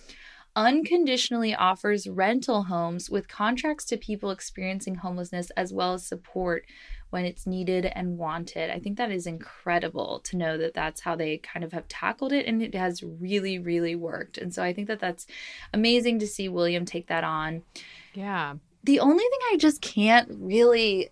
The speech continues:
Speaker 1: get around is why Kate isn't there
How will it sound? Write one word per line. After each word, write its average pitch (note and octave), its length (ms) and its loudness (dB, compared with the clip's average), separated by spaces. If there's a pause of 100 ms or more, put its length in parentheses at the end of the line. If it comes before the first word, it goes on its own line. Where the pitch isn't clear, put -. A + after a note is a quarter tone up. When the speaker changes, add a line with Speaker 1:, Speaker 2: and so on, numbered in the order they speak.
Speaker 1:
get A3+ 200 4
around F3 600 2
is A3 200 2 (240)
why B3 400 8
Kate A#3 500 0
isn't G#3+ 380 0
there G3+ 560 4